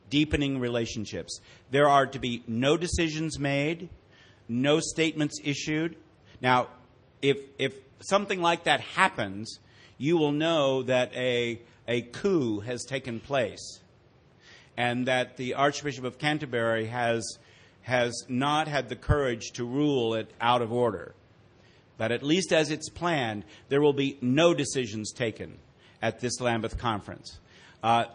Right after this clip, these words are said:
it means that we won't move forward or backward in terms of any official stand. But remember, uh, part of what this, uh, debate about authority is,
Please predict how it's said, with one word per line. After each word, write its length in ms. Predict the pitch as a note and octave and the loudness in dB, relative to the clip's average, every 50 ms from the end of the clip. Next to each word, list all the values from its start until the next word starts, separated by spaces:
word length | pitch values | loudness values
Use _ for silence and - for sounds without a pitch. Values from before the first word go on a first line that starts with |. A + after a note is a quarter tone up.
| - - | -4 2
it 200 | C#3 C#3+ C#3+ C#3+ | 2 2 2 2
means 300 | D3 D3+ D#3 D#3 D3 - | 2 2 2 2 2 0
that 140 | D#3 - - | -2 -4 -4
we 120 | D3 C#3+ | -2 -2
won't 460 | C3+ C3+ C#3 C#3+ D3 D3 D3 D3 - C3 | 0 0 2 2 2 0 -2 -6 -6 -4
move 240 | C#3 C3+ C3+ A#2 | -2 -2 -2 -4
forward 540 | - - D3+ D#3 D#3 D#3+ D#3+ E3 E3 D#3 B2+ | -4 0 2 4 6 6 6 6 4 2 2
or 160 | B2 C3 B2+ | 2 0 0
backward 500 | A#2+ - D3+ E3 F#3 F#3+ - E3+ C#3+ B2+ | 0 2 2 2 2 2 0 -2 -2 -2
in 140 | B2 A#2+ B2 | -2 -4 -4
terms 320 | B2 C#3 C#3 C3 B2+ A2+ B2+ | -4 -4 -4 -4 -4 -4 -4
of 80 | A#2+ | -4
any 240 | C3 B2+ B2+ A#2+ A2+ - - - - | -2 -2 -2 -4 -6 -10 -18 -14 -8
official 440 | - B2 - D#3+ C#3+ - - B2+ A2 | -8 -4 -2 -2 -4 -4 -4 -8 -8
stand. 560 | - - - F#3+ F#3+ G3 E3 C3 A#2 A2 - - - - - - | -8 -6 -2 0 0 2 2 2 0 0 -4 -12 -18 -14 -8 -6
But 120 | D3 - - | -6 -4 -2
remember, 920 | E3 E3 E3 D#3+ F3 G#3 A3+ A#3 A#3 A3 F3 C3+ A2 G#2 G#2 G#2+ A#2 A#2+ - - - - - - _ _ - | -2 -2 0 2 4 4 4 4 2 -2 -2 -2 -2 0 0 -2 -4 -6 -10 -16 -20 -20 -20 -20 _ _ -4
uh, 340 | A2+ B2 B2+ B2 B2 B2 G#2+ G#2 | -2 0 0 0 -2 -2 -4 -6
part 340 | - - F3 G3+ A3 A3 A3 | -4 2 6 6 6 6 4
of 100 | E3 D3 | 2 2
what 200 | F3 E3 E3 - | 2 0 0 0
this, 220 | D#3+ C#3 - - - | -4 -4 -4 -4 0
uh, 300 | C#3+ C3+ C3 B2 B2 A#2 A2+ G#2+ - - - - - G#2 A2 | 4 4 6 6 4 2 0 -4 -12 -16 -20 -20 -14 -8 -4
debate 480 | C#3+ C3+ G#2+ D#3+ E3+ F#3 E3+ D3 - - | -4 -2 0 0 0 0 0 -2 -2 -4
about 280 | B2 A#2 C3+ B2 A#2 | -4 0 0 0 0
authority 500 | A#2+ - - F#3+ G#3 A3 G#3 D3+ B2+ A2 | -2 -4 -4 -4 -2 -2 -2 -2 -2 -4
is, 140 | G#2+ G#2 - | -4 -6 -8